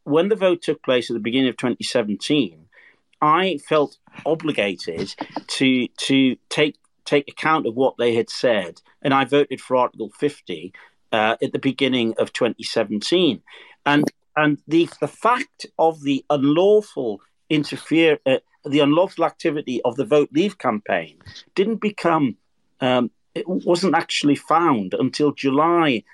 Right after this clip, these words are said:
of twenty eighteen. So that huge steps had been taken before we knew that there had been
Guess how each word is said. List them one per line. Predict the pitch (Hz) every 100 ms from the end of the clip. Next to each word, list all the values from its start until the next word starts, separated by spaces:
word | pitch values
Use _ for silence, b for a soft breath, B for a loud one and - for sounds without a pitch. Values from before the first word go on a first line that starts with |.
| b
of | -
twenty | - 147 123 123 -
eighteen. | 190 214 - 101 85 76 _ _ _ _ b b b b b
So | - - 175 170
that | 165 156
huge | - - 226 247 226 -
steps | 180 175 -
had | -
been | - 127
taken | - 170 196 - 90 85 B B
before | 143 - 196 196
we | 175 143
knew | 147 170 208 196 104 - _ _
that | 135 -
there | 135 127
had | 127 -
been | 123 117